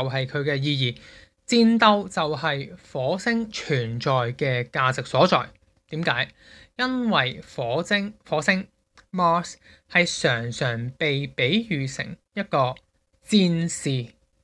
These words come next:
嘅一個行星，所以佢，即係戰士係點樣嘅？就係為咗生存㗎嘛，係咪？因為唔係你死就係我亡㗎啦嘛，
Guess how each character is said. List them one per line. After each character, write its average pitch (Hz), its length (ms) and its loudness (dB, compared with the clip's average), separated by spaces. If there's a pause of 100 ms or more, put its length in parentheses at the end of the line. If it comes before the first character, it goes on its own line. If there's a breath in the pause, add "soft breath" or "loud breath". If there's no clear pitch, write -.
(280)
嘅 139 160 0
一 151 40 0
個 147 140 -2
行 139 320 -8
星， 147 260 -4 (400 loud breath)
所 294 160 4
以 311 60 4
佢， 185 340 4 (1120)
即 285 120 0
係 - 40 4
戰 175 200 0
士 165 80 -2
係 131 60 2
點 127 100 -2
樣 135 140 -2
嘅？ 127 120 0 (600)
就 156 100 0
係 147 40 2
為 139 120 0
咗 165 100 4
生 240 200 2
存 147 160 -2
㗎 135 40 0
嘛， 185 220 2
係 - 20 2
咪？ 165 120 6
因 220 100 4
為 247 140 6
唔 127 80 2
係 131 140 2
你 135 180 2
死 170 120 2
就 180 120 2
係 139 120 2
我 123 140 0
亡 139 320 -4
㗎 151 60 -4
啦 175 80 0
嘛， 185 200 -2